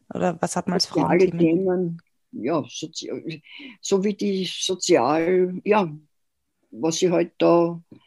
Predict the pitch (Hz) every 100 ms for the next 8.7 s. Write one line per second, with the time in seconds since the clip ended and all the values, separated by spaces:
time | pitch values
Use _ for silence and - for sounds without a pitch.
0 | _ _ _ _ - - 165 - 208 220
1 | - 202 190 190 190 - - 196 202 202
2 | 170 156 185 - 165 233 185 165 - 160
3 | 147 - _ _ - - 147 160 131 123
4 | 123 - 202 - 160 160 180 190 151 160
5 | 139 143 139 135 185 170 - 147 127 113
6 | 123 135 175 - 190 185 170 180 165 160
7 | 151 170 139 135 131 135 165 156 131 151
8 | 190 208 170 165 170 165 156